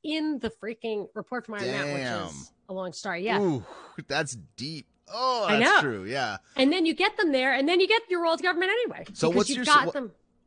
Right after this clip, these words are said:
Speaker 1: corralled.
Speaker 2: what's your solution? So your, would your solution be, like, privatize the border? Basically, like, no public
Speaker 1: Well, I,
Speaker 2: property?
Speaker 1: I, I mean,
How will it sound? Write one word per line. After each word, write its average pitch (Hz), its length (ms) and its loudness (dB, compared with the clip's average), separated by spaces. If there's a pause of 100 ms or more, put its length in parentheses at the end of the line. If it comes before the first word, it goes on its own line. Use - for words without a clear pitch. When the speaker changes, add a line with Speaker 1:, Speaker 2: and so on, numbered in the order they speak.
Speaker 1:
corralled. 233 500 -6
Speaker 2:
what's 151 260 0
your 262 80 0
solution? 160 440 2
So 139 180 2
your, 135 220 -2
would 131 240 0
your 139 140 -2
solution 139 400 -2
be, 123 140 2
like, 104 180 -2
privatize 107 560 -2
the 92 60 -8
border? 92 340 -6 (1400)
Basically, 117 280 0
like, 117 140 2
no 123 180 8
public 131 240 8
Speaker 1:
Well, 330 100 10
I, 208 120 6
Speaker 2:
property? 254 180 2
Speaker 1:
I, 277 60 2
I - 20 6
mean, 269 160 6